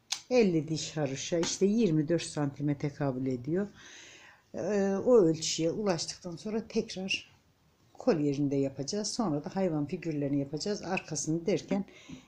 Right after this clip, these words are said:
bir örgümüz daha Allah izin verirse bitireceğiz. Devam edelim.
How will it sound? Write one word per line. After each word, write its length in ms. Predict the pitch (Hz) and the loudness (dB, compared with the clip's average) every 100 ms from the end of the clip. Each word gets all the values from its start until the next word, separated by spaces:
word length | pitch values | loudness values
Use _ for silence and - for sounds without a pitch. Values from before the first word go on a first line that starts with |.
| _ - | _ -2
bir 260 | 233 - - - | 0 0 -8 -2
örgümüz 520 | 196 147 147 170 160 | 0 0 0 -2 -2
daha 160 | 190 175 | -2 -2
Allah 200 | 170 165 | -2 -2
izin 240 | 147 165 | 0 0
verirse 360 | 160 - - 185 | 0 -2 -6 -8
bitireceğiz. 720 | - 156 143 - 131 - - _ - - _ _ _ _ _ _ _ _ 226 | -8 -8 -6 -4 -4 -4 -6 _ -20 -20 _ _ _ _ _ _ _ _ 0
Devam 340 | 185 143 113 | 0 0 -6
edelim. 280 | 104 - | -12 -16